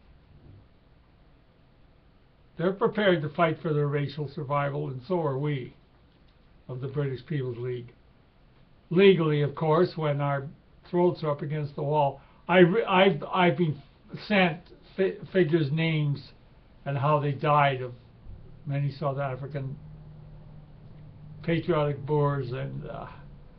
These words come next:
I'm just not in the mood to read out the, the gruesome murder list, uh, those murdered by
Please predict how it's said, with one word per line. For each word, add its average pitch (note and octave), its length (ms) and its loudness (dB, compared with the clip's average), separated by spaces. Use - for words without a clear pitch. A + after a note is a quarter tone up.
I'm C#3+ 100 -2
just D3+ 200 0
not E3+ 240 4
in D#3+ 40 -6
the D3+ 80 0
mood D#3+ 300 2
to D3+ 100 -2
read D3+ 280 0
out D3 240 0
the, D3 320 -4
the D3 80 -6
gruesome D3 460 -4
murder C3+ 500 -2
list, - 220 -12
uh, C#3 200 -8
those C#3 300 -8
murdered C3+ 400 -4
by B2 320 -8